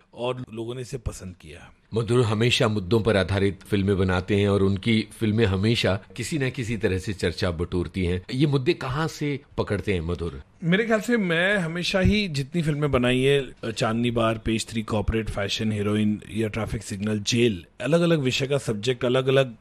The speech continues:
Speaker 1: मेरे ख्याल से मेरे में देखने जाओ तो एक जर्नलिस्ट छुपा हुआ है। लोग हमेशा कहते हैं कि कोई आर्टिकल लिखता है, कोई किताब लिखता है, कोई ब्लॉग लिखता है, मधुर फिल्म बनाता है। <laughs> तो मेरे ख्याल से ये मेरे में है। मैं हमेशा कहता हूँ कि अगर मैं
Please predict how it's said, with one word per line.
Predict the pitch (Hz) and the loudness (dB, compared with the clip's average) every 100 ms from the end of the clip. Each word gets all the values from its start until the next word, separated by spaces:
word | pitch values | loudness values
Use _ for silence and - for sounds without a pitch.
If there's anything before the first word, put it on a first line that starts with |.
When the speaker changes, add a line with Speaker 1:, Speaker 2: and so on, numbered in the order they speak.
| 113 | -4
Speaker 1:
मेरे | 123 123 | -2 0
ख्याल | 131 | 0
से | 123 147 131 - 131 | 4 2 2 -4 0
मेरे | 160 214 | 4 6
में | 226 233 214 156 | 8 8 6 2
देखने | 156 156 202 | 0 2 2
जाओ | 196 | 2
तो | 196 | 2
एक | 190 180 | 0 -2
जर्नलिस्ट | 131 147 156 170 - | 0 2 2 0 -2
छुपा | 113 | -6
हुआ | 104 92 107 | -6 -6 -10
है। | - _ 185 | -16 _ -4
लोग | 185 202 | -2 -2
हमेशा | 185 202 220 | -4 -2 -2
कहते | 185 165 180 | 0 0 0
हैं | 175 | 0
कि | 170 | -2
कोई | 170 170 175 151 - | 4 6 6 2 -2
आर्टिकल | 127 127 175 190 | -4 -2 2 4
लिखता | 156 139 160 | 4 2 2
है, | |
कोई | 156 147 | 2 0
किताब | 131 131 151 | 2 4 4
लिखता | 135 113 131 | 2 0 2
है, | 123 123 147 - | 4 2 -4 -2
कोई | 143 | -2
ब्लॉग | 131 143 170 | 2 2 4
लिखता | 139 - | 2 0
है, | 123 147 | 2 4
मधुर | 139 135 156 | 4 2 2
फिल्म | 143 135 | 0 0
बनाता | 110 87 - 85 | -4 -4 -6 -4
है। | - 175 127 - 123 - | -2 0 -2 2 0 0
<laughs> | 107 104 | -8 -4
तो | 165 180 202 196 156 | 0 2 2 0 -4
मेरे | 170 196 | 0 2
ख्याल | 214 | 2
से | 202 247 | 0 -2
ये | 196 185 226 247 233 - - | -2 -2 -2 -2 -6 -10 -4
मेरे | 170 190 | 2 4
में | 226 208 | 4 4
है। | 175 180 165 | 2 0 0
मैं | 170 180 | -2 0
हमेशा | 151 170 196 | 0 0 0
कहता | 151 135 156 | 2 2 2
हूँ | 156 | 2
कि | |
अगर | 151 151 | 2 0
मैं | 143 147 151 | -2 -2 -2